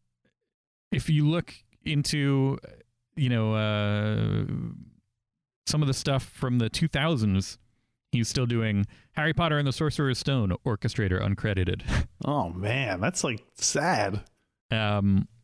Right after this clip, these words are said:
Speaker 1: yeah, it's, it seems, again, like he should be, this is, is a more interesting character that I, I,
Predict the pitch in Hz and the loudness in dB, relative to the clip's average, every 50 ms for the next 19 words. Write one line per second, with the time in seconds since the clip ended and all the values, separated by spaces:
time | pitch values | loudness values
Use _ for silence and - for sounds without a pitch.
0 | _ _ - - 185 170 151 151 170 160 160 156 170 - - 208 226 214 170 123 | _ _ -2 0 2 2 2 0 0 0 -2 0 0 0 0 2 2 2 2 0
1 | 156 185 214 160 120 107 - - - _ _ _ _ _ - 123 120 - - - | 0 0 0 2 0 0 -2 -4 -10 _ _ _ _ _ -2 -2 -2 -4 -6 -6
2 | - - - 139 143 147 147 - - - - - - - 151 156 160 147 139 139 | -4 -2 -2 0 0 0 -2 -2 -4 -6 -6 -4 -2 0 0 0 0 0 0 -2
3 | - - _ _ _ _ _ _ _ _ _ _ _ _ _ _ _ _ _ _ | -4 -4 _ _ _ _ _ _ _ _ _ _ _ _ _ _ _ _ _ _
4 | 165 151 147 143 147 147 151 151 - - 170 - 147 135 127 143 160 135 - 170 | 0 2 2 2 2 2 0 0 0 -2 -2 -2 -2 0 0 -2 -2 0 2 2
5 | 139 143 165 190 214 196 175 180 - - 175 - - 151 139 127 - 147 156 147 | 2 2 2 2 2 2 2 0 0 -2 -2 -4 -2 -2 -2 -2 0 0 0 0
6 | 127 - - 107 104 98 101 104 104 101 104 - - 117 104 104 | 0 -2 0 0 0 0 0 0 -2 -2 -2 -2 -2 -2 0 0